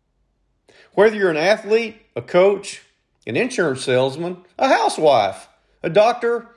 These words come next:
or a bus driver, we all want to be successful. Some people say, "I just don't have any talent." <laughs> I have heard that so many times.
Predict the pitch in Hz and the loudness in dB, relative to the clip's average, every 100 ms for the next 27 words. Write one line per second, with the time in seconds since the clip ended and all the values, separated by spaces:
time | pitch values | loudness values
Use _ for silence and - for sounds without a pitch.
0 | _ _ - 214 196 196 - 143 123 101 | _ _ 0 2 4 2 2 2 4 2
1 | 85 82 _ _ _ _ 160 190 214 220 | -2 -12 _ _ _ _ -2 2 4 4
2 | 208 180 156 165 - 127 - 127 117 - | 0 -4 -4 -4 -6 -10 -6 -4 -4 -8
3 | 80 58 - _ _ _ _ _ _ _ | -16 -16 -20 _ _ _ _ _ _ _
4 | - 247 269 269 190 196 - 208 214 202 | -10 -6 -4 -4 -2 -4 0 2 2 0
5 | 196 - _ _ _ 165 220 208 190 208 | -6 -16 _ _ _ 0 0 0 -2 0
6 | 185 165 165 160 131 139 120 92 92 - | 2 2 0 -2 -4 0 0 0 -6 -16
7 | _ _ _ - 123 _ _ 202 180 135 | _ _ _ -18 -18 _ _ 0 2 0
8 | 165 180 139 123 - 175 175 175 160 131 | 0 0 2 0 -2 -4 -2 -2 -4 -4
9 | 127 104 98 - - | -4 -4 -8 -14 -18